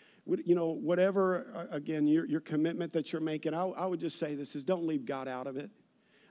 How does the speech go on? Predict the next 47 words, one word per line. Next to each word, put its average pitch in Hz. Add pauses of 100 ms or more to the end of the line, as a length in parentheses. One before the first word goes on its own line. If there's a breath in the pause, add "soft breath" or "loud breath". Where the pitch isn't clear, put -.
I 156
know 175
we 175
can, 143 (300 loud breath)
maybe 180
you 185
came 170
with 160
a 151
number 165
that 151
you 160
said, 160
"You 165
know 165
what, 160
this 170
is 185
something 170
we 160
know 165
for 160
sure 165
we 160
can 156
do." 160
Well, 156 (280 loud breath)
w-, 156 (260)
what 180
if 208
you 196
were 180
to 160 (1080)
do 175
a 165
number 165
that 156
you 175
know 170
that 156
without 160
God's 170
help, 175
you 151
can't 143
do 131
it? 104